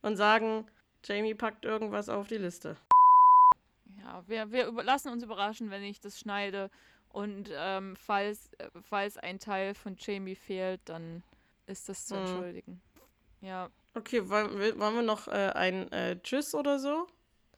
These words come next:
Speaker 1: zum
Speaker 2: Ja,
Speaker 1: Ranbasteln?
Speaker 2: uns fehlt noch ein Tschüss. Also ich,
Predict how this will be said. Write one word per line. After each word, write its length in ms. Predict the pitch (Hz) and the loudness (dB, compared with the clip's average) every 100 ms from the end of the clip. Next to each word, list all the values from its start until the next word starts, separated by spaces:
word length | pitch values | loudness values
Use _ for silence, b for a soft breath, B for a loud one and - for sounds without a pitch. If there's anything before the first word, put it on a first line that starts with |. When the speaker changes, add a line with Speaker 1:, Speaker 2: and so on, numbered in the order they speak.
| b b b - | b b b -10
Speaker 1:
zum 300 | - 262 254 | -2 0 -2
Speaker 2:
Ja, 200 | - 233 | -2 2
Speaker 1:
Ranbasteln? 580 | 233 226 240 - 247 254 | 4 4 2 0 -4 -4
Speaker 2:
uns 80 | 269 | 0
fehlt 160 | 240 | -2
noch 80 | 220 | 0
ein 100 | 202 | -4
Tschüss. 260 | 233 233 - b b b | -4 -10 -12 b b b
Also 200 | 220 226 | -4 -4
ich, 80 | 247 | -4